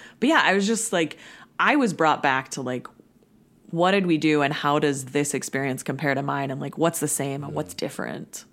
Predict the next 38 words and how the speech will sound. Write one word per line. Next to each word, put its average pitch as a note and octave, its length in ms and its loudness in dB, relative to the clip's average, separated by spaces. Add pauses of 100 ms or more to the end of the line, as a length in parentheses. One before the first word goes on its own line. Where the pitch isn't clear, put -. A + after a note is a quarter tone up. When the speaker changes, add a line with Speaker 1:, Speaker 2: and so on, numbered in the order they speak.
Speaker 2:
Our B2 160 -6
hangouts A2+ 560 -12
were F#2+ 640 -6 (120)
Shelby's G#2+ 440 -2
Coffee E3 540 4
in F#2+ 240 -8
Jacksonville D3+ 640 -4
Beach, C3+ 680 2 (300)
where A#2 100 -2
we A#2 140 2
go, A2 320 0
like, G#2 320 -2
in A#2+ 100 -10
the G#2+ 120 -2
afternoon, G2+ 440 -4
pretend G#2 320 -6
to G2 60 -8
be, G#2 240 -6
like, G2 400 -4
very F#2+ 600 -6
cultured G#2 760 -8
and G2+ 200 -8
very, G2 300 -4
s-, - 240 -6 (100)
like, G#2 160 -6 (140)
like, B2+ 200 -6
"Oh, D3 120 0
we're D3+ 140 0
gonna C#3+ 100 -6
sit - 200 -2
here A#2 100 -6
and G2 60 -12
talk F#2+ 140 -16
about - 140 -12
books." - 340 -10
And A2+ 80 -2
then A2+ 100 0
we, G#2 160 -2